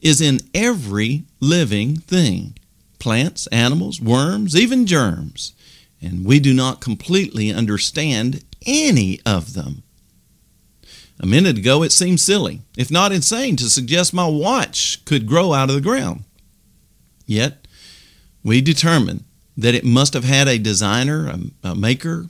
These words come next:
because it showed great design. Yet D N A is millions of times more complex.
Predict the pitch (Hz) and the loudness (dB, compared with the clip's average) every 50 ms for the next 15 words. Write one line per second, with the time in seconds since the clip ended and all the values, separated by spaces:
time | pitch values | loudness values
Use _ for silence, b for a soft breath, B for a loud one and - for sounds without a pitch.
0 | _ - 107 90 - 120 123 127 139 135 127 117 - - - - 180 196 160 117 | _ -8 -8 -6 -2 -2 0 0 0 0 -2 -4 -4 -4 -4 -2 -2 0 0 0
1 | 107 107 117 110 113 107 107 - - 123 107 131 156 151 123 95 87 - - - | -2 -2 -4 -2 -2 -2 -2 -2 -4 -4 0 2 2 2 2 0 -2 -6 -10 -8
2 | 101 117 - - 104 139 170 202 220 202 185 214 254 240 127 - - - - _ | -6 -6 -6 -4 -2 -2 0 0 0 0 0 -2 -2 -2 -4 -6 -8 -12 -18 _
3 | _ _ _ _ _ _ _ _ _ _ _ B B B B B B B B B | _ _ _ _ _ _ _ _ _ _ _ B B B B B B B B B
4 | B B B - 160 156 147 123 127 131 135 147 175 240 294 330 330 269 160 117 | B B B 2 4 4 4 6 6 6 6 8 8 6 6 4 4 2 4 4
5 | 101 90 90 - 101 95 - - - 131 123 110 101 98 90 110 104 101 92 - | 4 2 0 -2 -2 -6 -6 -4 -2 -2 0 0 0 -2 -2 -2 -2 -4 -4 -4
6 | - 113 101 95 87 - 131 180 214 92 71 - - _ - - - - - - | -4 -4 -2 -2 -2 -2 -4 -4 -2 -4 -6 -10 -12 _ -16 -14 -14 -14 -16 -18